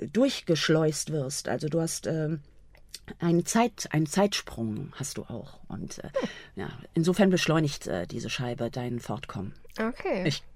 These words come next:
Speaker 1: glaub, sowas in der Art.
Speaker 2: <laughs> Ich, das hört sich
Speaker 1: Es hört sich super an,
Speaker 2: es
Speaker 1: ja?
Speaker 2: hört sich total gut
Speaker 1: Ich
Speaker 2: an.
Speaker 1: bitte, die Hörer, es nicht zu überprüfen.
Speaker 2: <laughs> Okay, das nächste, da, da habe ich auf alle Fälle einen Knoten in der Zunge.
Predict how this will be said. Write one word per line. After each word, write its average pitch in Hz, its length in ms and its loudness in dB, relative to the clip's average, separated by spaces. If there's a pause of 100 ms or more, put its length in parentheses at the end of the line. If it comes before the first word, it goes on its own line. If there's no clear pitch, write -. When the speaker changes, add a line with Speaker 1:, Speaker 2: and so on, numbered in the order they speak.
Speaker 1:
glaub, - 320 -4
sowas - 480 0
in 165 120 8
der 139 200 10
Art. - 200 10
Speaker 2:
<laughs> 339 520 10
Ich, 285 340 6
das 320 280 4
hört 320 180 8
sich - 120 6
Speaker 1:
Es 180 120 6
hört 285 160 10
sich 349 140 8
super - 280 10
an, 165 120 12
Speaker 2:
es 180 60 12
Speaker 1:
ja? 240 80 8
Speaker 2:
hört 262 160 6
sich 233 100 4
total 277 380 10
gut 180 220 8
Speaker 1:
Ich - 80 6
Speaker 2:
an. 190 100 10
Speaker 1:
bitte, 208 280 8
die 196 120 6
Hörer, 190 240 8
es 135 120 2
nicht 202 240 4
zu - 80 0
überprüfen. 170 640 2
Speaker 2:
<laughs> - 1120 6
Okay, 196 280 6
das 202 200 2
nächste, 220 280 4
da, 214 200 6
da 214 120 2
habe 233 140 4
ich 226 80 2
auf 208 80 4
alle 208 160 4
Fälle 196 360 6 (180)
einen 208 140 2
Knoten 214 360 4
in 220 60 6
der 220 140 4
Zunge. 233 340 4